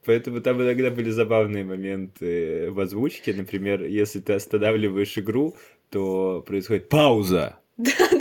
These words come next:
Speaker 2: да, там прям озвучивается «пауза».
Speaker 1: Ещё
Speaker 2: А
Speaker 1: так говорит вот прям строго. Я как будто в школу вернулся, мне учительница говорит:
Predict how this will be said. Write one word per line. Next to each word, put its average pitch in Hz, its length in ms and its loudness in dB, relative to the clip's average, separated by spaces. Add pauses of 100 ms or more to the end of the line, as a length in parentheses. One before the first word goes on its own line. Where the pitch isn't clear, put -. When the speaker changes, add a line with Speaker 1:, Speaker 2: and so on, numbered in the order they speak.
Speaker 2:
да, 415 140 2
там 247 200 4
прям 240 160 2
озвучивается 240 540 -2 (220)
«пауза». 151 600 0 (880)
Speaker 1:
Ещё 190 180 6
Speaker 2:
А - 20 -2
Speaker 1:
так 135 280 0
говорит 107 560 0
вот 139 140 -2
прям 107 240 2
строго. 104 540 2
Я 92 120 -2
как 113 160 -8
будто 113 260 -2
в - 60 -2
школу 120 380 4
вернулся, 120 600 2
мне 107 140 -4
учительница 113 680 -4
говорит: 95 420 -2